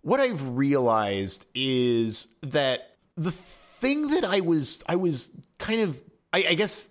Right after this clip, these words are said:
like, was grating on me with bands where they started to introduce, like, a lot of, like, heavy electronic elements to their sound is that ultim-,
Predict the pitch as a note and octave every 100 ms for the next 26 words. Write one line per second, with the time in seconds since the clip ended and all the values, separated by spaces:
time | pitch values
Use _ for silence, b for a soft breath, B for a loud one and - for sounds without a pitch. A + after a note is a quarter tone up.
0 | _ - D#3+ C#3 - _ - D#3 C3+ A#2+
1 | A#2 C#3 C#3 B2+ A2+ G#2+ G#2 G#2 G#2 G2+
2 | - B2 A#2+ A2 C3 C#3 D3+ C3 D3 B2
3 | - C#3 C#3+ B2 G2 A2+ - A2 A2 -
4 | G#2 F#2+ G2+ F#2+ F#2 F2+ G2 F#2+ E2+ E2+
5 | - E2+ F#2 F2+ - - E2 F2+ G2 G2+
6 | G#2 G#2+ - - A2+ G2 F2+ - E2+ F#2
7 | A#2+ D3+ - B B B B B D#3+ E3
8 | D#3+ D3 C3 - - B2+ D3 C#3 - -
9 | _ - G#3 A#3+ G#3+ F#3+